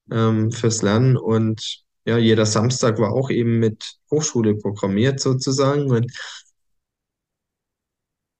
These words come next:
da hab ich meinen Körper s-, so richtig, ähm,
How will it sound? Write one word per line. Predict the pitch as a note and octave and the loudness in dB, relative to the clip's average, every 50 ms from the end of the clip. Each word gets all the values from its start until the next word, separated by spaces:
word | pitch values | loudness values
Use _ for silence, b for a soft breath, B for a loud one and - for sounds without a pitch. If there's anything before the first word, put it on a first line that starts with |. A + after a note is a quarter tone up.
| _ _ _ _ _ _ _ _ _ _ _ _ _ _ _ _ | _ _ _ _ _ _ _ _ _ _ _ _ _ _ _ _
da | - C3 | 0 2
hab | C#3+ D#3 D#3 | 2 4 4
ich | D#3 D3+ | 2 4
meinen | D#3 C#3 C3+ C3 | 4 2 2 2
Körper | C3+ C#3 C#3+ D#3 D#3+ D#3+ | 4 4 4 4 4 4
s-, | C#3 C3+ C3 - _ _ _ | 2 0 -4 -10 _ _ _
so | - - C3 | -2 0 2
richtig, | C3+ D#3+ D#3+ D#3+ - - B2+ - - - - - | 2 2 2 2 0 -2 -2 -2 -6 -10 -6 -2
ähm, | A2+ A#2+ A2+ A2 G#2+ G#2 G2+ | 0 0 0 0 0 0 -2